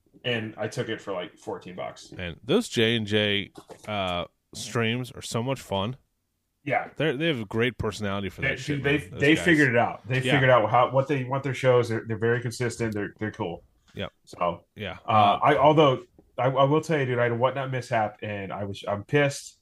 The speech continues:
Speaker 2: Oh, no.
Speaker 1: Um, this was, this is not Kayfabe's fault, but he was hosting a stream last week, and it was, uh, he had, he, he sold out all those early elites in seconds.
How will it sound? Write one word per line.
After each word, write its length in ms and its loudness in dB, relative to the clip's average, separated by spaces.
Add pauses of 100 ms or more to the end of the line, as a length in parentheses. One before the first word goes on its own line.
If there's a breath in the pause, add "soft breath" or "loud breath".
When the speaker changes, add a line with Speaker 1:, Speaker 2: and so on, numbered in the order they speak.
(220)
Speaker 2:
Oh, 120 -8
no. 220 -2
Speaker 1:
Um, 420 2 (880)
this 300 -2
was, 320 0
this 260 -4
is 100 -4
not 260 2
Kayfabe's 500 2
fault, 340 0 (240)
but 140 -6
he 100 -4
was 140 -6
hosting 280 2
a 40 -4
stream 280 -4
last 240 -2
week, 320 -6
and 140 -6
it 100 -6
was, 200 -10
uh, 260 -2 (1040)
he 80 4
had, 300 4
he, 220 -4 (120)
he 200 0
sold 280 6
out 240 4 (100)
all 380 6
those 180 0
early 300 -2
elites 480 -6
in 140 -6
seconds. 640 -4